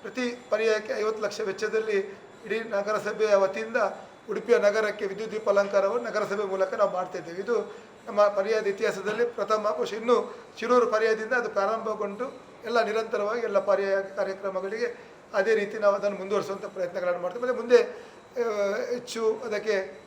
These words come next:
ಆ, ವೆಚ್ಚ ತಗಲಿದಾಗ ಮತ್ತೆ ನಾವು ನಗರಸಭೆಯಲ್ಲಿ ಚರ್ಚೆ ಮಾಡಿ ಅದನ್ನು ಮುಂದುವರಿಸ್ತೇವೆ. ಅದೇ ರೀತಿ ಅನುದಾನದ ಬಗ್ಗೆ ಸರ್ಕಾರ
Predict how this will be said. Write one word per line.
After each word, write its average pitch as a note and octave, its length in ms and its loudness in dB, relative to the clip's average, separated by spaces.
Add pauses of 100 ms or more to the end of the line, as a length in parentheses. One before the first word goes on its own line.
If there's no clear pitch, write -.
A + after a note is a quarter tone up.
(260)
ಆ, G3+ 140 -4
ವೆಚ್ಚ F#3+ 280 -4
ತಗಲಿದಾಗ G#3+ 640 2
ಮತ್ತೆ A#3+ 380 2
ನಾವು G#3 320 0
ನಗರಸಭೆಯಲ್ಲಿ G3+ 800 -2 (220)
ಚರ್ಚೆ G#3 280 -4
ಮಾಡಿ A#3+ 240 -4
ಅದನ್ನು G#3+ 200 -2
ಮುಂದುವರಿಸ್ತೇವೆ. G3 600 -4 (560)
ಅದೇ A#3+ 100 2
ರೀತಿ A#3+ 300 2
ಅನುದಾನದ A#3 460 2
ಬಗ್ಗೆ A3+ 500 2
ಸರ್ಕಾರ G3+ 320 0